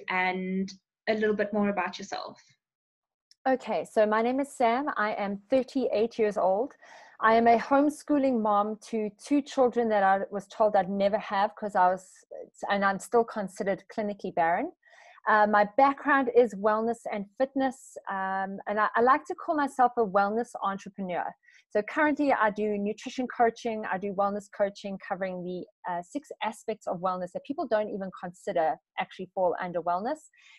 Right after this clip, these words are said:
Speaker 2: And that was, you know, my background has always been in fitness, but the, going through the whole infertility,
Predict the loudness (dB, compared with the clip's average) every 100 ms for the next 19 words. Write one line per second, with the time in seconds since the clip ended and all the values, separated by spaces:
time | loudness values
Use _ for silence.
0 | _ -2 0 0 -2 4 4 6 2 0
1 | _ _ _ 2 4 6 4 6 4 4
2 | 2 2 4 2 2 2 2 2 -6 -2
3 | -2 2 0 0 -2 -4 -4 _ -10 -4
4 | 2 4 4 2 -2 -2 0 2 2 2
5 | -4 -2 -6 0 0 0 -2 -6